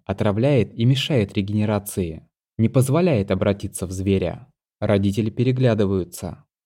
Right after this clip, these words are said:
«Ты уверен?» — хмурится отец. «Тот самый Сафаров?» «Угу». Киваю. «И мои бои тут ни при чём, если что. Ему нужна Настя». «Так, так, так».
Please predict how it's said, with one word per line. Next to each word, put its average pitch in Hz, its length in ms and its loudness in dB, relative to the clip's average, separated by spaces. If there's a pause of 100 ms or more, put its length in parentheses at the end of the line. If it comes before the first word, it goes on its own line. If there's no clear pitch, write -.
(120)
«Ты 92 140 2
уверен?» — 98 600 0 (280)
хмурится 110 540 0
отец. - 480 -4 (320)
«Тот 104 200 2
самый 131 360 2
Сафаров?» 101 680 -2 (240)
«Угу». 101 600 0 (300)
Киваю. 101 640 0 (320)
«И 113 80 4
мои 104 280 4
бои 98 340 2
тут 104 220 -2
ни 110 80 2
при 123 180 -2
чём, 104 280 0
если 92 280 -2
что. - 480 -4 (320)
Ему 120 320 4
нужна 139 360 2
Настя». 101 640 -2 (320)
«Так, 135 240 -2
так, 147 260 -8
так». 101 340 -6